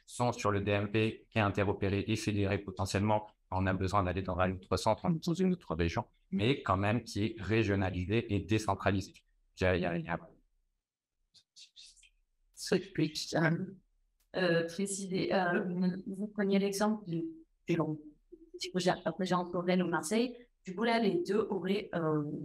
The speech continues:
Speaker 2: profit du, du jeune donné utile. Ce serait pas un accès, euh, comme distance, euh,
Speaker 1: Ça, ça peut être dans un centre, typiquement le C A S D, par exemple, euh, c'est le centre d'accès sécurisé aux données.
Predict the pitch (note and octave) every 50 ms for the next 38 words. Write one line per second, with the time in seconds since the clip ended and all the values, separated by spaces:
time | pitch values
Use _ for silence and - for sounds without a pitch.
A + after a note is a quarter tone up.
0 | D#3 - - - - - _ _ - F#3+ F#3+ F#3+ - F#3+ F#3 F#3 - D3 - -
1 | - _ _ _ _ _ _ _ _ - D#3+ - F#3 F3+ E3+ E3+ F3 E3 E3 E3+
2 | D#3+ D3 - - G3+ G#3+ A3+ B3 A#3+ - - _ - - F#3+ F3+ - F3+ E3+ F#3
3 | F#3 F#3 F3 F3 E3 D#3 E3 D#3 D#3 - - - F3 E3+ E3+ E3+ E3+ E3 D#3 D3
4 | B2 - - - - - - - - - _ - - - - D#3+ D#3 D3 - -
5 | - - - D3+ D3+ E3+ - - - - D3+ C#3+ C#3+ C#3 C#3 - _ _ _ _
6 | _ _ _ _ _ - A#2 A2+ A2 - - G#2 - - G#2 G#2+ G2 A2+ A2 G2+
7 | G#2+ G#2+ G#2 - - - - - A2+ A2 A#2 B2+ B2 G2+ F#2 - - G2+ G2 G2+
8 | G2 G2 G2 A#2 - - F2+ F2+ F2+ F2+ G2 G#2+ A#2+ - - - _ _ _ _
9 | _ _ _ - F#2+ F2 F2 F2 E2 D2+ D2+ - - - - - G2 F#2+ F#2 F#2
10 | F2+ - G2 F#2+ F2+ F#2 F2+ - - G#2 F#2 - F#2+ - - F#2+ G2 F2 G2 F#2
11 | F2+ E2+ F2+ F2+ F2+ G2+ A2+ -